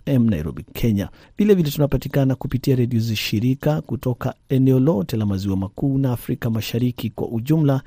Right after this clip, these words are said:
ikiwemo Redio Mwananchi Nakuru, Kenya, vilevile redio kadhaa kule D R C,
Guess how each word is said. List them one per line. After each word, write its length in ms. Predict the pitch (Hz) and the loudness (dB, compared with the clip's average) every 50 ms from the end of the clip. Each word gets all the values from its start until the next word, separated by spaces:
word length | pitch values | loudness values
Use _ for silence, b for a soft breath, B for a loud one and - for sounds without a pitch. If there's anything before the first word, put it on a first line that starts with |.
| B B B B B B _ | B B B B B B _
ikiwemo 480 | - - - - 98 117 113 113 113 | -16 -8 -2 0 2 4 4 4 4
Redio 260 | 117 123 117 123 123 117 | 4 4 4 4 4 4
Mwananchi 500 | 117 117 117 117 123 127 120 - - 117 | 4 4 4 4 4 2 2 0 0 -2
Nakuru, 340 | 113 110 - 131 120 117 | -2 0 0 -2 -2 -2
Kenya, 480 | 120 - - 151 151 143 143 139 139 143 b b b b b _ | -2 0 4 4 6 6 6 4 4 2 b b b b b _
vilevile 840 | - 147 151 165 170 165 165 175 165 165 165 165 165 160 160 165 - - | 0 2 4 4 4 4 2 2 4 4 4 4 4 2 2 0 -2 -2
redio 380 | - 147 165 175 175 143 135 131 | -2 0 0 0 2 2 0 0
kadhaa 360 | - - 113 120 127 120 117 | 0 0 0 0 0 0 -2
kule 280 | - - - 127 123 117 | -2 -2 0 0 0 2
D 160 | 127 131 123 | 2 2 2
R 140 | 117 110 107 | 2 0 -2
C, 440 | - - - 156 143 139 135 139 | -4 -4 -2 0 0 2 0 -2